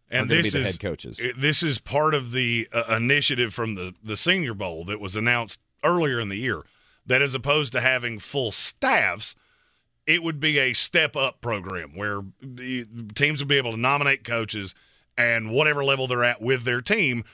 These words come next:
Speaker 1: they would jump up a spot in coaching the Senior Bowl. Uh, former North Carolina Tar Heel quarterback Ronald Curry is the offensive coordinator
Speaker 2: Really?
Speaker 1: for one of these teams.
Speaker 2: Nice.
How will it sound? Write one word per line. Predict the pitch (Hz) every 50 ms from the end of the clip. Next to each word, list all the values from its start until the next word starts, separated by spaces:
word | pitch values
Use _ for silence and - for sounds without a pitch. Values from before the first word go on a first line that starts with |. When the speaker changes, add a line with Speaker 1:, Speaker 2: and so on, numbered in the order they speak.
| _ _ _
Speaker 1:
they | - 127 131
would | 127 131 127 123 113
jump | 107 127 113 110 107 - _ _ _ -
up | 254 262 - - -
a | 131 120
spot | - - - 110 92 82 80 - - - _ _ _ _ _ _ _ _
in | - 143 139 127
coaching | 123 123 117 107 117 107 104
the | 101
Senior | 95 135 147 127 98 82
Bowl. | 78 76 62 50 - _ _ _ _ _ _ _
Uh, | - 92 95
former | 95 120 131 131 123
North | 123 120 120 113 -
Carolina | 131 123 113 110 107 107
Tar | 90 - 131 123 117
Heel | 120 123 107
quarterback | - - 147 143 127 131 131 131 120 143
Ronald | 156 160 143 131 117
Curry | - 220 277 233 202 202 196 -
is | 180 190 220 269 247
the | 262 269 254 -
offensive | - 175 170 - 190 185 165 233 233 233 _
coordinator | - - 359 392 339 - 92 78 64 -
Speaker 2:
Really? | 233 320 392 440 440 415 359 240 160 120 -
Speaker 1:
for | 147 135 120
one | 110 107 98
of | 87 82 76 78
these | 73 71 -
teams. | - 82 - - -
Speaker 2:
Nice. | 320 - - - 175 117 87 - - - - - -